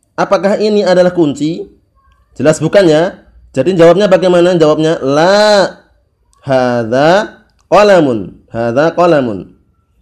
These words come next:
Nah, sekarang ahadza qamisun? Apakah ini adalah baju? Perhatikan ini. Apakah ini adalah baju? Jawabnya bagaimana? Naam,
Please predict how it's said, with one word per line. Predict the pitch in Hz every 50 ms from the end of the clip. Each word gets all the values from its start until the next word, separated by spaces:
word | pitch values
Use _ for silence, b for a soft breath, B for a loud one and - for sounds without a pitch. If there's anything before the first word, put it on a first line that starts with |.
| _
Nah, | - 110 131 147 151 147 143
sekarang | - 135 - 165 165 156 127 104 90 82 - _ _ _ _ _ _ _ _ _ _ _ _ _ -
ahadza | 170 190 180 160 185 220 254 269 254 233 220 226
qamisun? | 208 202 202 185 170 160 - 160 170 175 214 - - _ _ _ _ _ _ _
Apakah | - 190 214 214 220 214 214 233 226 233
ini | 233 247 247 240 226
adalah | 220 202 208 202 202 190
baju? | 160 180 160 131 123 151 165 208 214 - - _ _ _ _ _ _ _ _
Perhatikan | - 143 147 135 143 143 147 135
ini. | 127 117 101 90 - - _ _ _ _ _ _ _ _ _ _ _ -
Apakah | 165 170 185 196 180 202 208 196
ini | 208 214 208
adalah | 196 190 185 180 170
baju? | 151 160 156 139 117 135 156 180 226 233 - - _ _ _ _ _ _ _ _ _ _
Jawabnya | - 143 151 160 165 202 220
bagaimana? | 196 202 175 196 190 190 180 180 180 190 180 - - _ _ _ _ _ _ _ _ _ _ _ -
Naam, | 113 135 156 165 175 175 190 214 233 233 202 151 117 95 90 - -